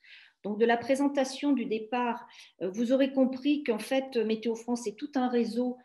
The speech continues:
sur le globe entier. Et c'était, c'est, il m'a semblé important de, au niveau de chaque, euh, direction, euh, que ce soit direction technique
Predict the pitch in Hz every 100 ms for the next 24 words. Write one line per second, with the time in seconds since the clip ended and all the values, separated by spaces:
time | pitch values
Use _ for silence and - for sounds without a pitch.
0 | _ - - 269 254 240 208 277 240 226
1 | - - 226 285 - - _ 220 240 254
2 | 277 262 - 233 220 214 202 196 202 202
3 | 202 208 - 240 226 240 233 247 247 226
4 | - - 254 339 - - - - 185 254
5 | 247 240 233 226 - _ _ _ _ -
6 | 247 277 277 277 220 220 - 302 311 -
7 | - 220 208 202 175 226 311 262 262 -
8 | 226 285 - _ _ _ - 190 190 240
9 | 240 240 247 208 247 277 269 277 262 247
10 | 240 240 240